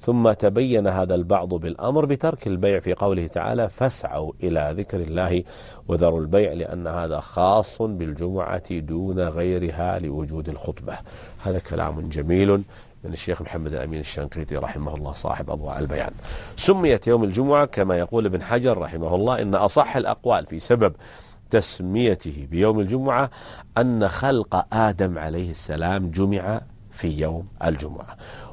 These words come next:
ويقول الإمام ابن كثير رحمه الله: "إنما سميت الجمعة جمعة لأنها مشتقة من الجمع والاجتماع، فإن أهل الإسلام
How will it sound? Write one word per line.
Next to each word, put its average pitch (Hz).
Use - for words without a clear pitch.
ويقول 101
الإمام 107
ابن 104
كثير 107
رحمه 104
الله: 113
"إنما 104
سميت 127
الجمعة 113
جمعة 127
لأنها 107
مشتقة 110
من 110
الجمع 98
والاجتماع، 85
فإن 90
أهل 98
الإسلام 113